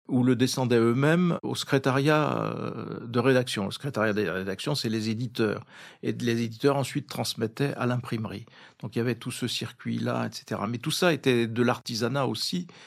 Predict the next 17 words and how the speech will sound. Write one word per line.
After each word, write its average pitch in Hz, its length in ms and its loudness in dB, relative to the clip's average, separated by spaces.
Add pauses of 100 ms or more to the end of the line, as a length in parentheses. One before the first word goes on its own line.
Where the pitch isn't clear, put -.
(520)
parce - 260 -6
que 123 120 -2
moi, 127 280 2
quand 131 140 2
je - 100 0
suis 123 220 0
rentré 131 400 2
au 117 140 2
Monde, 151 500 2
on 127 100 0
m'a 120 160 2
donné 113 320 0
deux 110 380 2
choses. 131 540 -2 (400)
On 123 100 -2
m'a 120 140 2
donné 117 280 0